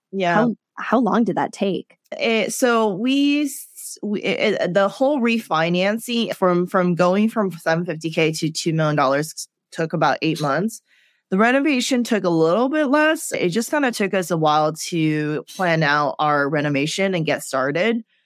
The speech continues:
Speaker 1: But, but yeah, it took, I would say, like, six months. We did not renovate all forty, it's forty A, but we turned it into, I think, forty-six now 'cause we combined some of the rooms.
Speaker 2: Mm.
Speaker 1: Uh, but so, yeah, we didn't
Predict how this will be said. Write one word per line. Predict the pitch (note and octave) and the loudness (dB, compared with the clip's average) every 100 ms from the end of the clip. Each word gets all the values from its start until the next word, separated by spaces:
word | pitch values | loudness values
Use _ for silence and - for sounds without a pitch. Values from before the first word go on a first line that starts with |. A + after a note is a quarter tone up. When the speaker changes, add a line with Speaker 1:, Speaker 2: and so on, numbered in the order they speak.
| _ _ | _ _
Speaker 1:
But, | E3 D#3 D3 - - | 2 2 2 -2 -2
but | E3 | 0
yeah, | D#3+ C#3+ C#3 | 2 2 0
it | E3+ E3+ | -2 -2
took, | - A#3+ C4+ | -2 -2 0
I | G3+ | 2
would | F#3 G3 | 2 0
say, | - F3 | 0 2
like, | D#3 C#3+ | 2 0
six | - - E3+ - | -4 -6 -6 -2
months. | E3 D#3+ F3+ - - _ _ _ | 0 0 -2 -8 -18 _ _ _
We | E3 A3 | -4 0
did | D4 D4+ | 2 2
not | F#3+ F3+ - | 4 2 2
renovate | E3+ E3+ F3+ E3+ E3 - | 0 2 2 2 0 -2
all | D3+ D3 D#3 E3 | 0 2 2 0
forty, | F3 E3 D#3+ D#3+ D#3 D#3 - _ _ - | -2 0 2 2 0 0 -4 _ _ -4
it's | F3 | -4
forty | - F#3+ F#3 - | -2 0 2 2
A, | D#3+ | 0
but | F#3 E3+ C#3+ - - | 2 2 0 -4 -6
we | E3+ | -4
turned | D#3+ F3 E3 | -2 -2 0
it | F#3+ | 0
into, | G#3 - G#3+ G#3+ G#3+ | -2 -2 0 0 0
I | |
think, | F3+ F#3+ | -2 -8
forty-six | - F#3+ F#3 F#3+ - - G3 G3 - | -4 -2 -2 -4 -10 -6 -4 -4 -2
now | G#3 G#3 G#3+ A3+ E3+ | 0 2 0 -4 -6
'cause | F3+ D#3+ | -6 -2
we | D#3+ D#3 D3+ D3 | 0 2 2 -2
combined | - D#3+ D#3 D#3+ D3+ D#3+ | -2 -4 -2 0 0 0
some | D#3+ | -2
of | D#3+ | -2
the | D3+ C#3 | -2 -2
rooms. | C#3+ D3+ G#3 D4 - _ _ _ _ | -4 -2 -2 -4 -8 _ _ _ _
Speaker 2:
Mm. | A3 G3+ | 2 4
Speaker 1:
Uh, | F3+ E3 | 2 2
but | F3 E3 C#3 | 2 2 2
so, | F#3 - G3 | -4 -2 0
yeah, | G3 E3 | 2 2
we | E3+ G#3 | 0 0
didn't | A3+ C4+ B3+ A3 | 0 2 2 0